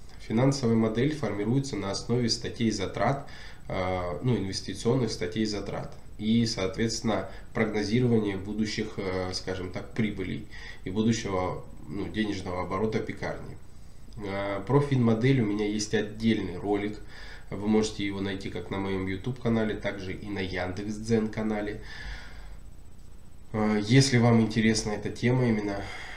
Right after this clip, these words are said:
финансовое моделирование, именно просчёта сроков окупаемости и так далее, я могу провести отдельный прямой эфир. Сейчас у меня будет на это достаточно времени.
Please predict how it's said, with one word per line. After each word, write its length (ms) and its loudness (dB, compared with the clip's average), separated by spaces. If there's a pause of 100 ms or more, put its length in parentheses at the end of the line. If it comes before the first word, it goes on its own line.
финансовое 800 2
моделирование, 840 2
именно 300 -4
просчёта 800 -4 (120)
сроков 440 -4
окупаемости 640 -2
и 40 -4
так 220 -6
далее, 300 2
я 160 0
могу 280 2
провести 1120 0
отдельный 440 -4
прямой 400 -6
эфир. 260 0
Сейчас 420 -6
у 40 -6
меня 220 -4
будет 360 -6
на 60 -8
это 440 -8
достаточно 680 -6
времени. 540 4